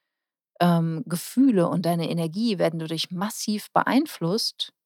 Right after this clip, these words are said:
was du denkst. Ob du unterstützende Gedanken denkst oder ob du einfach im Autopiloten deines Gehirns sch-, feststeckst,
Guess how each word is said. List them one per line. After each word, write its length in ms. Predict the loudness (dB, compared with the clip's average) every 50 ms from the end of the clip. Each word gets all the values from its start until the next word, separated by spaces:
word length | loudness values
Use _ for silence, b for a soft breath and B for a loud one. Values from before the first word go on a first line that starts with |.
| _ _ _ _ _ _ _
was 280 | -8 -6 -6 -6 -4 -4
du 100 | -2 2
denkst. 440 | 4 4 4 4 2 -2 -8 -14 -12 -6
Ob 180 | -8 -8 -6 _
du 180 | -6 -6 -6 -6 -6 -6
unterstützende 880 | -6 -6 -4 -4 -6 -6 -6 -8 -8 -8 -4 0 0 2 2 2 2
Gedanken 500 | 2 2 0 0 -2 -2 -4 -6 -6 -4 -4
denkst 440 | -4 -2 0 -2 -2 -2 -4 -4
oder 580 | -4 -2 -2 0 0 -2 -2 -2 -4 -6 -6 -8 b b b b b b b b b _ _ _ _
ob 220 | -2 -2 -2 -2 _ -4
du 580 | -4 -2 -2 0 -2 -2 -2 -2 -2 -4 -6 -10 _ _ _ _ _ _ -2
einfach 260 | -2 0 0 0 -2
im 180 | -2 -2 -2 0 2
Autopiloten 840 | 2 2 2 0 -6 -12 -12 -10 -10 -8 -8 -8 -8 -8 -6 -4 -2
deines 300 | -2 -2 -2 -4 -6 -6
Gehirns 520 | -6 -6 -4 -2 -2 -2 -4 -4 -4 -4
sch-, 200 | -6 -6 -6 -10 -10
feststeckst, 1120 | -6 -6 -6 -4 -4 -6 -6 -4 -2 -2 -2 -2 _ -6 -14 -14 -14 -12 -12 -12 -12 -12